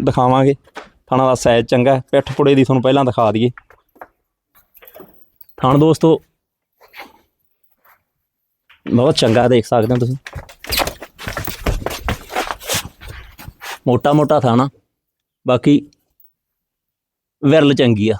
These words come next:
ਲੰਬਾਈ ਵੀ ਥਣ ਦੀ ਚੰਗੀ ਆ ਤੇ ਵਿਰਲ ਵੀ ਚੰਗੀ, ਦੋਨਾਂ ਪਾਸਿਆਂ ਤੋਂ ਤੁਹਾਨੂੰ ਪਿਛਲੇ ਪਾਸਿਓਂ ਵੀ ਦਿਖਾ ਦਿੰਦੇ ਤੇ ਅਗਲੇ ਪਾਸਿਓਂ ਵੀ ਤੁਹਾਨੂੰ ਥਣ ਦਿਖਾ ਦਿੰਦੇ। ਦੇਖ ਸਕਦੇ ਹੋ ਸੋਹਣਾ ਥਣ ਲੱਗਿਆ, ਦੋਨਾਂ ਪਾਸੇ ਇੱਕੋ ਜਿਹਾ।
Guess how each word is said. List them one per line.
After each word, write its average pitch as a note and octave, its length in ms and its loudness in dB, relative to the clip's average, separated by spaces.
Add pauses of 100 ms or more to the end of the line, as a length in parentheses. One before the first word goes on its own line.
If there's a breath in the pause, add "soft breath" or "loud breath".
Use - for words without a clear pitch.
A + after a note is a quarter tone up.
ਲੰਬਾਈ C3 360 4
ਵੀ E3+ 100 2
ਥਣ C3+ 220 0
ਦੀ C3+ 100 2
ਚੰਗੀ C#3 280 2
ਆ D#3+ 60 4
ਤੇ F3+ 60 4
ਵਿਰਲ C3 240 0
ਵੀ G2+ 100 -6
ਚੰਗੀ, G#2 240 -2
ਦੋਨਾਂ C#3+ 240 2
ਪਾਸਿਆਂ C#3 280 0
ਤੋਂ B2 100 0
ਤੁਹਾਨੂੰ B2 220 0 (1160 soft breath)
ਪਿਛਲੇ D3+ 240 2
ਪਾਸਿਓਂ E3 280 2
ਵੀ F3 60 4
ਦਿਖਾ C#3+ 220 2
ਦਿੰਦੇ C#3 180 2
ਤੇ - 80 -2 (140)
ਅਗਲੇ B2 200 2
ਪਾਸਿਓਂ B2+ 260 0
ਵੀ C3+ 60 2
ਤੁਹਾਨੂੰ A#2 180 0
ਥਣ G#2 220 0
ਦਿਖਾ F#2+ 260 0
ਦਿੰਦੇ। F#2+ 160 -4
ਦੇਖ A#2+ 200 2
ਸਕਦੇ G#2+ 300 2
ਹੋ C3 60 -2 (460)
ਸੋਹਣਾ F3 300 0
ਥਣ C#3 220 2
ਲੱਗਿਆ, A#2 240 2
ਦੋਨਾਂ D#3 280 2
ਪਾਸੇ D#3 260 0
ਇੱਕੋ D#3 240 2
ਜਿਹਾ। E3 120 4